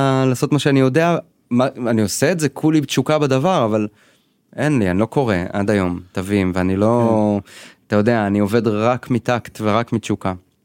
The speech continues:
Speaker 1: גם אם פיתחתי את עצמי, עדיין לא הגעתי לרמות של, אה, אה, כאלה. אז ב-, תמיד נתלשתי קצת החוצה בתוך המסגרות האלה, אבל ה-, אני חייב להגיד שהתלישות החוצה,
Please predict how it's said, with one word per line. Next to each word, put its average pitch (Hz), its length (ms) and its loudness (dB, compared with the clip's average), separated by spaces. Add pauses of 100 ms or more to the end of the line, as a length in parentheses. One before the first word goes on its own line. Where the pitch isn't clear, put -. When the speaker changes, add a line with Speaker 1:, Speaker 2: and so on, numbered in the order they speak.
(480)
Speaker 1:
גם 113 180 2
אם 127 80 2
פיתחתי 147 440 -2
את 143 80 0
עצמי, 107 280 0
עדיין 110 260 0
לא 107 80 2
הגעתי 135 260 0
לרמות 107 400 0
של, 101 240 -4
אה, 98 400 -6 (840)
אה, 98 420 -2
כאלה. 104 380 0 (520)
אז 107 360 -4 (160)
ב-, 98 520 0 (600)
תמיד 131 380 2 (180)
נתלשתי 139 580 0
קצת - 260 -6
החוצה 131 360 -2
בתוך 113 300 -2
המסגרות 107 600 0
האלה, 104 320 2
אבל 104 240 2
ה-, 101 140 2 (200)
אני 101 140 -4
חייב 117 260 -2
להגיד 139 340 -2
שהתלישות 120 600 -2
החוצה, 147 480 0